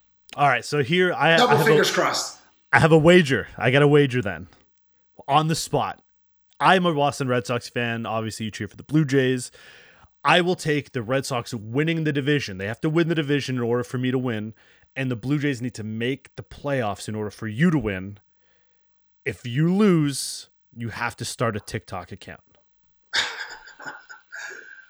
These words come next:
Speaker 2: Uh, I think I started one.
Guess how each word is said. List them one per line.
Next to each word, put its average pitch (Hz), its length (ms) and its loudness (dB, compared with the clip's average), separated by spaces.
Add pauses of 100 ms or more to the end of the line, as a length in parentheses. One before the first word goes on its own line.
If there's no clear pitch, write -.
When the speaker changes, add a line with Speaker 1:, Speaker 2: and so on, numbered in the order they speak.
(180)
Speaker 2:
Uh, - 320 2
I 185 360 0
think - 180 -2
I - 80 2
started 202 680 0
one. 302 400 -6